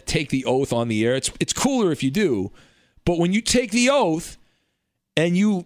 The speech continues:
as a brigadier general, if you are, whether you're a sergeant in arms or a brigadier general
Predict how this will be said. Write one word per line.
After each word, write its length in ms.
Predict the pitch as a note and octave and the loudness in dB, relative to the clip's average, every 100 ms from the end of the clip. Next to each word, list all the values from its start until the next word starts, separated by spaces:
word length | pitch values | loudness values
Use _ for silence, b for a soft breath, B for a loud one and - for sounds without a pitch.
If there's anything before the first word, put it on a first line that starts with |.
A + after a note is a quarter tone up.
| - | 0
as 160 | E3 | 0
a 40 | E3+ | 0
brigadier 480 | C3 A3+ B3+ C4 C4+ | 0 2 2 2 2
general, 460 | G#3+ D#4 C#4 C#3 - | 2 2 2 -2 -4
if 100 | B2+ | -4
you 200 | C#3 A#3+ | 0 2
are, 260 | A3 G3 F3 - | 2 2 0 0
whether 160 | F#3 G3 | 0 2
you're 120 | E3+ | 2
a 40 | |
sergeant 460 | C#3 - G#3+ B3 C4 | 2 2 2 2 2
in 100 | A3 | 2
arms 300 | G#3+ A3 E3+ | 2 2 2
or 40 | |
a 40 | C#3+ | 2
brigadier 360 | D#3+ B3 C4+ | 2 2 2
general 380 | G#3 B3+ A3 F#2+ | 4 2 2 -2